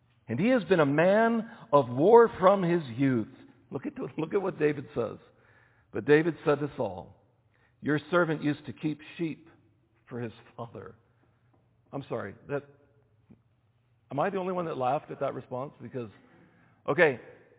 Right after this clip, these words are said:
there is this battle-scarred, bloodthirsty warrior armed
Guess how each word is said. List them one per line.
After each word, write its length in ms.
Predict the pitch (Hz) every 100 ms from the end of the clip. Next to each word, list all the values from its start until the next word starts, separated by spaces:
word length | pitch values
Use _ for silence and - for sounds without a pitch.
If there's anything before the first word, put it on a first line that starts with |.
| _
there 180 | 165 214
is 100 | 202 143
this 200 | 151 131 - - - _ _ _ _ _ _ -
battle-scarred, 1000 | 165 175 226 175 - 196 175 160 147 120
bloodthirsty 720 | 135 156 160 170 160 - 160
warrior 840 | 131 135 151 147 123 113 117 113 110 _ _ _ _ _ _ _ _ _ _ _ _
armed 540 | 139 175 208 190 139